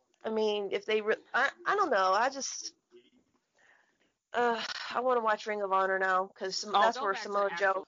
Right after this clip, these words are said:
Speaker 1: had.
Speaker 2: Apparently, they dumped a huge chunk of her catalog on YouTube. Um, but to go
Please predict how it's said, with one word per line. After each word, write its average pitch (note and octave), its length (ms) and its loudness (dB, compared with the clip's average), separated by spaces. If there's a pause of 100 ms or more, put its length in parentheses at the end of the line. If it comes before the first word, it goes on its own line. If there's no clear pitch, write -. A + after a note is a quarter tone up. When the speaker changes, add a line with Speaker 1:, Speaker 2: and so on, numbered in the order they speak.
Speaker 1:
had. F#3+ 120 -2 (1800)
Speaker 2:
Apparently, G3+ 480 -12
they F3 160 -12
dumped E3 340 -14
a D#3 120 -10 (280)
huge D#3+ 240 -20 (240)
chunk D#3 220 -18
of D3 60 -16
her C3+ 200 -16
catalog C3+ 500 -14
on C3+ 180 -16
YouTube. C3 500 -16 (360)
Um, F3 240 -2
but F#3 200 -8
to F#3+ 100 -18
go A3 500 -14